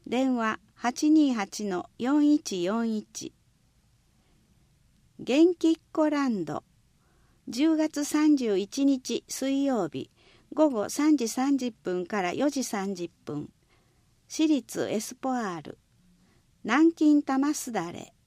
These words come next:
体験もできます。幼児と保護者、小学生、参加無料。申し込み、当日直接。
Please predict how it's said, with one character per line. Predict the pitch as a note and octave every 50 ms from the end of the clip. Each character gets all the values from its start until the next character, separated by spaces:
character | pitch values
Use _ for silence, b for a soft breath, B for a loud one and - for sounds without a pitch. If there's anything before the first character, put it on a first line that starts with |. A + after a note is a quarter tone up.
| _ _ _ _ _ _ _
体 | - A#3 C4 D4 D4+
験 | - - D4 D4 C#4+ C4+ C4+
も | C4 C4 A#3+
で | A#3+ A#3+ A#3
き | - A#3+
ま | A3+ G#3+ G#3+ A3
す。 | - - - - _ _ _ _ _ _ _ _ _ _ _ _ _ _ _ _ _ _
幼 | - D4+ E4+ E4 C#4
児 | B3+ F#3+ -
と | - - D#3+ E3
保 | - G#3+ G#3
護 | G#3+ A3+ A3
者、 | - - - - - _ _ _ _ _ _ _ _ _ _ _
小 | - - C#4+ D4 D#4 D4+
学 | D4 C#4+ C4 - -
生、 | - - - D#3+ D3+ C#3+ B2 B2 - _ _ _ _ _ _ _ -
参 | - - A#3+ B3+ C4+ C4+
加 | B3+ - C4 B3+
無 | - - G3 F#3
料。 | F#3+ F#3+ F#3 F3+ F3+ E3+ - - _ _ _ _ _ _ _ _ _ _ _ - -
申 | C4 D4 E4 E4
し | - - -
込 | - B3+ B3
み、 | A#3 A3 - - _ _ _ -
当 | C4 C4+ D4 C#4+
日 | C4+ C#4+ C4 - A3+
直 | A3 - G#3 G3 G3 - A3
接。 | - - G3 G3 - - - -